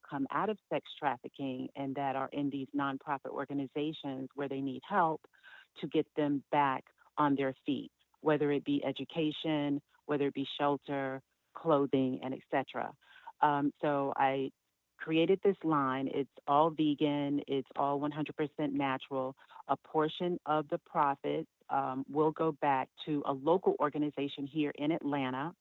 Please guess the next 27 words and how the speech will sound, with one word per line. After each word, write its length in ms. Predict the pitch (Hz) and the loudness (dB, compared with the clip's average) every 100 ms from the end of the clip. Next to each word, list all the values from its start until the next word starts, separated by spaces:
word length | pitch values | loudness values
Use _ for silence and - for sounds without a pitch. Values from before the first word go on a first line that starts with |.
| _ - - - - | _ -20 -20 -20 0
We 100 | 151 | 4
know 340 | 156 151 147 139 | 6 6 4 2
right 200 | 156 156 | 0 0
here 160 | 165 165 | 0 2
in 80 | 156 | 2
Atlanta, 600 | - 147 151 151 147 147 - | 2 2 2 2 0 -2 0
it's, 180 | 143 - - - | -2 -2 -16 -4
um, 480 | 143 139 131 135 - - _ | 0 0 0 -4 -6 -12 _
one 160 | 143 151 | 0 2
of 120 | 147 | 2
the 80 | 147 - | 0 0
top 160 | 151 - - | 0 0 -2
cities 360 | 156 151 165 202 _ _ - _ 156 | 0 0 0 -4 _ _ -20 _ 2
in 80 | |
the 80 | 151 | 2
country, 600 | - 151 143 - 160 190 - - - - | 2 0 0 0 -2 -2 -6 -20 -14 0
um, 400 | 143 143 135 135 151 | 2 2 2 0 2
with 120 | 156 - | 0 0
the 80 | 143 - | -4 -2
sex 180 | 143 - | -4 -2
trafficking 640 | - 139 156 - 156 143 139 | -2 0 -2 -2 2 2 2
issue, 460 | 147 131 - 156 196 _ - - - - | -2 -2 -2 -4 -4 _ -20 -20 -8 0
uh, 120 | 139 | 0
because 260 | 147 - 147 | 0 -2 0
we 120 | 151 | 0
have 180 | 156 135 | 0 0
our 300 | 135 135 139 | 2 0 -2